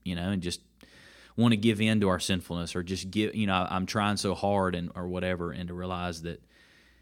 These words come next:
you know, making sure that our joy is found in Jesus,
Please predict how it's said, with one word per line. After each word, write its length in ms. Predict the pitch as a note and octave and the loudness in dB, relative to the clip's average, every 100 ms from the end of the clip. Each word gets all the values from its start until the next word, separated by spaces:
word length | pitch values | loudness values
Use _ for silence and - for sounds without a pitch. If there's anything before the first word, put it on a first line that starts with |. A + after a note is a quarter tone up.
| _ | _
you 80 | F#2 | -8
know, 220 | E2+ E2 E2+ _ _ _ - | -6 -6 -10 _ _ _ -8
making 340 | F#2+ F#2+ G2 | -4 -2 -2
sure 260 | F#2 G2 F#2 | 0 0 0
that 120 | E2+ | 0
our 140 | E2+ | -4
joy 260 | F2 F2 F2+ | -4 -2 -2
is 100 | E2+ | -4
found 460 | - E2+ E2 E2 D#2 | -6 -6 -6 -8 -8
in 160 | F2 E2 | -8 -6
Jesus, 540 | F2 F2 D#2+ - - | -6 -6 -8 -10 -12